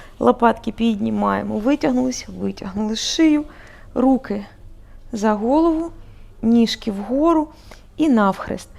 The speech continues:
Запам'ятайте, яка нога згори, потім вона буде знизу.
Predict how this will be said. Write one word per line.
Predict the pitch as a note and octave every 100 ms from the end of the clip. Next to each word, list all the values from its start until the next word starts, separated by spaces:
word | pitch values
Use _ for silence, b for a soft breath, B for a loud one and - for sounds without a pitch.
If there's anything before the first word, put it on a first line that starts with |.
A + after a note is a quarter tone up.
| b b b
Запам'ятайте, | A3 A#3 B3+ B3+ A#3 F#3+ G3
яка | G3+ A3+
нога | B3+ C4+
згори, | B3 C#4+ D#4+
потім | F4 B3+ C4 F#3
вона | G3 A3+
буде | F#3+ F3+
знизу. | F#3 F#3 F#3 F#3